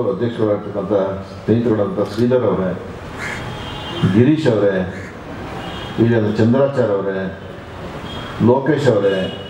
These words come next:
ಕೇಶವ್ ಅವರೇ, ಶ್ರೀನಿವಾಸ್ ರೆಡ್ಡಿ ಅವರೇ, ಲೋಕನಾಥ್ ಅವರೇ, ಥಾಮಸ್ ಅವರೇ, ಉಜ್ಜನಪ್ಪ ಅವರೇ,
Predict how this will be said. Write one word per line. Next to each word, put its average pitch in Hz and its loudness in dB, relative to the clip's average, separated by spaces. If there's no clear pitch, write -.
ಕೇಶವ್ 135 4
ಅವರೇ, 101 2
ಶ್ರೀನಿವಾಸ್ 135 4
ರೆಡ್ಡಿ 113 2
ಅವರೇ, 98 2
ಲೋಕನಾಥ್ 123 4
ಅವರೇ, 98 2
ಥಾಮಸ್ 127 4
ಅವರೇ, 98 4
ಉಜ್ಜನಪ್ಪ 139 2
ಅವರೇ, 104 2